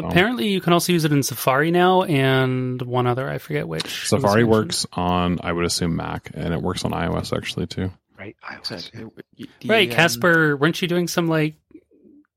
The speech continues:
Speaker 2: Cyberpunk on an iPad streamy thingy? You did
Speaker 4: Yes,
Speaker 2: some weird
Speaker 4: yes,
Speaker 2: tests.
Speaker 4: uh, I was testing it out for Ted, uh, 'cause he was talking about doing,
Speaker 2: <laughs>
Speaker 4: um, doing an iPad gaming thing.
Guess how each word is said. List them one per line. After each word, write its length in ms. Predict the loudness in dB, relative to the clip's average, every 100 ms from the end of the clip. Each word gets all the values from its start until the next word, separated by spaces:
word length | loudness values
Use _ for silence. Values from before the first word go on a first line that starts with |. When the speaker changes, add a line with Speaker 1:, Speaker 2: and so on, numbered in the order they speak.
| _ -20 -20 _ _
Speaker 2:
Cyberpunk 580 | -2 0 0 0 0 2
on 80 | 0
an 100 | 2
iPad 580 | 0 0 0 0 0 -6
streamy 400 | -12 -2 2 2
thingy? 200 | 2 2 4
You 60 | 4
did 40 | 2
Speaker 4:
Yes, 100 | 0
Speaker 2:
some 200 | 0 2
weird 200 | 2 2
Speaker 4:
yes, 120 | -2
Speaker 2:
tests. 180 | -2 -6
Speaker 4:
uh, 320 | -6 -10 -10
I 60 | -8
was 160 | -8 -8
testing 360 | -6 -6 -8
it 80 | -10
out 180 | -10 -12
for 120 | -14
Ted, 300 | -10 -8 -8 -10 -16
uh, 120 | -12 -12
'cause 280 | -10 -8 -2
he 260 | -2 0 0
was 140 | 0
talking 260 | 2 2 4
about 340 | 0 4 2
doing, 140 | 2
Speaker 2:
<laughs> 160 | 0 -2
Speaker 4:
um, 240 | -4 -6 -6 -14 -20 -16 -12 -12 -12 -18 _ _ -20 _ _ -6
doing 220 | -2 0
an 60 | 2
iPad 400 | 2 2 -2 -4
gaming 340 | -2 -2 -4
thing. 220 | -6 -8